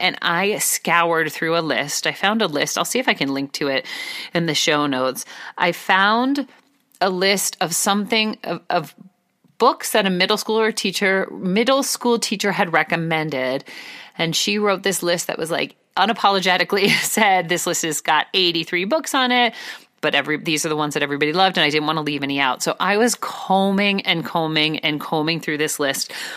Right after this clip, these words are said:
to try and find something that I thought my twelve-year-old would like. So here's what I came up with. And same with him. Uh, some of these are series. Two of them are series that I, that I got for him. And I'm hoping to spark that interest in maybe a new series.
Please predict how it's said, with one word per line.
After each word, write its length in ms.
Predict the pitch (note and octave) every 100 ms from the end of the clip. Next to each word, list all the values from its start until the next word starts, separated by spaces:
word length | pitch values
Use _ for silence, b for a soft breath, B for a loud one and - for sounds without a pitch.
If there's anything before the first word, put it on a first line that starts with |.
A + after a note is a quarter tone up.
| B B -
to 100 | F3
try 240 | - F#3
and 180 | G#3 G3+
find 260 | E3+ E3+
something 520 | D#3+ D3 D3 D3+ D3+ - _ _ _ - -
that 120 | E3
I 120 | D#3+
thought 180 | D#3 D3
my 80 | C3
twelve-year-old 420 | - B2 B2 A#2
would 160 | B2 B2
like. 280 | A2+ - B B B
So 100 | D#3
here's 180 | D#3+ D3
what 120 | C#3+
I 80 | C#3
came 240 | - B2+
up 180 | - -
with. 240 | E2+ - - B B B
And 160 | A3 A3+
same 220 | - F#4
with 260 | F#4+ - -
him. 560 | A3+ F#3 A3 G3+ A3 A#3+
Uh, 180 | - G3+
some 260 | - C#4 D4+
of 120 | D4+
these 200 | A#3+ A3+
are 120 | G3
series. 800 | F#3 F#3+ F3+ F3+ A3 B3 B3+ - _
Two 320 | - A#3+ A3 F3+
of 100 | D#3
them 380 | C#3+ C3 C3+ -
are 160 | D3+
series 540 | - D3 C#3 C3 C3+ -
that 160 | C#3
I, 160 | C3+ C3
that 220 | - D#3+ C#3+
I 60 |
got 260 | C#3 C#3 -
for 80 | F#3
him. 360 | G3 G3 G3 B B B B B B B B B B -
And 200 | F#3 G3
I'm 120 | G3
hoping 500 | G3 B3 B3 A#3 A3+
to 140 | B3
spark 260 | - G#3+ -
that 140 | G#3
interest 400 | G3+ G3+ C#3+ -
in 80 | D#3
maybe 260 | D3+ D3+ D3+
a 40 |
new 120 | D3+
series. 540 | C#3 F#3 E3 E3 D#3